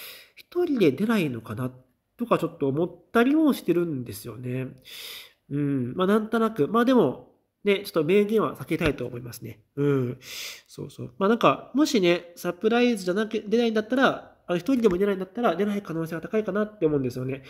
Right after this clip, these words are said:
で、もし二十四時間テレビにサプライズで出るんだったら、多分、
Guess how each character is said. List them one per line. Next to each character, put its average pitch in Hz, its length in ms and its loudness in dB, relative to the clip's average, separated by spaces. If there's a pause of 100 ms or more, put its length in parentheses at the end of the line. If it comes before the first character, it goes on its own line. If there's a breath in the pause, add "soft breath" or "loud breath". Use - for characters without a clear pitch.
(180 loud breath)
で、 247 80 0
も 302 140 6
し 277 260 2
二 247 140 2
十 233 100 -2
四 175 140 4
時 165 80 -8
間 185 180 -4
テ 190 80 -10
レ 180 100 0
ビ 135 120 -2
に 151 180 -4 (240 loud breath)
サ 160 220 -6
プ - 160 -4
ラ 349 160 6
イ 330 60 6
ズ 269 60 4
で 139 120 4
出 180 80 2
る 202 100 4
ん 156 60 -4
だ 135 80 -4
っ - 80 -12
た 127 100 -12
ら、 131 320 -2 (640 loud breath)
多 - 140 -10
分、 220 580 -4